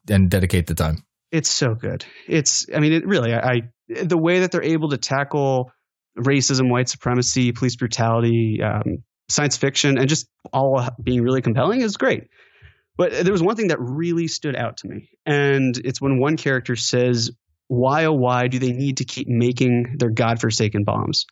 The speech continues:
Speaker 2: And the response was, "This may appear paradoxical, but they make them feel safe." And it's just this over-reliance on law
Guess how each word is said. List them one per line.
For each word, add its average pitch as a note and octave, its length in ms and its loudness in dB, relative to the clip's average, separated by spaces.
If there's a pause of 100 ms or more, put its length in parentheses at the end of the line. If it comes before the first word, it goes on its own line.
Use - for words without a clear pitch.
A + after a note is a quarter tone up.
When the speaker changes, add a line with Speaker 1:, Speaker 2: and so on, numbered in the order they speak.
(600)
Speaker 2:
And B2+ 340 4
the C3+ 80 2
response F3+ 560 -2
was, A#2+ 560 0 (220)
"This C#3+ 240 0
may C#3+ 200 4
appear C3+ 300 -2
paradoxical, A2+ 920 -4 (200)
but A#2 160 -6
they A#2 100 0
make A2+ 240 2
them G#2+ 140 -2
feel A2 180 0
safe." - 360 -4 (1500)
And D#3 80 2
it's D#3+ 100 2
just F#3+ 140 2
this F#3 200 0
over-reliance D3+ 1000 2
on C3 720 0
law C3 600 0